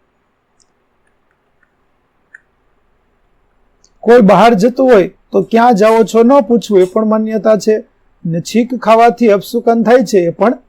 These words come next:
માન્યતા છે. ત્યાર પછી ચર્ચા કરો,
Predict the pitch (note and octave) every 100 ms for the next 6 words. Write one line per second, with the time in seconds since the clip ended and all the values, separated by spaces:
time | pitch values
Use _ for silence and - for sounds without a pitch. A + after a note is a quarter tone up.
0 | _ E3 E3+ F3+ F3 E3+ E3 D3+ E3+ D3+
1 | - _ _ _ _ _ _ _ _ _
2 | _ _ _ _ _ _ _ _ _ _
3 | _ _ _ _ _ _ - _ _ _
4 | _ _ _ _ _ _ - A3 G#3+ B3
5 | C4 - A3 G#3 B3 B3+ C#4 F#3+